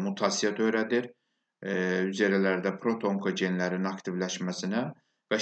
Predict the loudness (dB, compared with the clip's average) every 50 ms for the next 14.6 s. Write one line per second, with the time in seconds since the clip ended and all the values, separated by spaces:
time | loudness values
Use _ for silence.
0 | 4 4 4 2 2 4 4 6 6 6 4 4 4 4 6 4 4 4 4 4
1 | 4 4 2 0 -2 -2 -4 -4 -6 -6 -6 -6 -6 -6 -8 -8 -10 -10 -10 -10
2 | -10 -8 -8 -6 -2 0 0 0 2 2 4 4 4 4 2 -2 -2 0 0 0
3 | 2 2 2 2 4 4 2 2 2 2 2 0 -2 -2 -4 -4 -4 -4 -4 -4
4 | -2 0 0 0 2 0 0 -2 -4 -6 _ _ _ _ _ _ _ _ _ _
5 | _ _ _ _ _ _ _ _ -4 -2 2 4 4 6 6 4 0 -4 -8 -16
6 | _ _ _ _ _ _ _ _ _ _ _ _ _ _ _ _ _ _ _ _
7 | -10 -8 -6 -4 2 2 4 4 4 2 0 -2 -4 -4 -4 -2 0 0 0 -2
8 | -4 -4 -4 -4 -2 -2 -2 -2 -2 -2 -2 0 0 -2 -2 -4 -4 -4 -4 -4
9 | -4 -4 -4 -4 -2 0 0 0 0 0 -4 -8 -14 _ _ _ _ _ _ _
10 | _ _ _ _ _ _ -14 -12 -12 -12 -12 -14 -16 -18 -20 -20 _ _ _ _
11 | _ _ _ -8 -6 -4 -2 0 0 0 -2 -2 -2 -4 -4 -4 -6 -6 -6 -4
12 | -4 -4 -2 -2 -2 -2 -4 -4 -8 -14 _ _ _ _ _ _ _ _ _ _
13 | _ _ _ _ _ _ _ -10 -8 -6 -6 -6 -6 -4 -4 -2 0 0 0 0
14 | 0 -2 -2 -2 -2 -2 -2 -2 -2 -2 -4